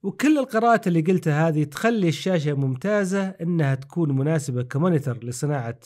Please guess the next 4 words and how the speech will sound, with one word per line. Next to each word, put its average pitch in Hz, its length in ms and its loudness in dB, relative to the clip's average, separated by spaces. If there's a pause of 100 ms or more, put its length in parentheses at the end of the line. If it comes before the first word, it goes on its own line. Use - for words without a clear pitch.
(320)
ومشاهدة 123 680 -4
المحتوى 131 480 -4
للمستخدم 123 580 -6
المتوسط، 196 720 -6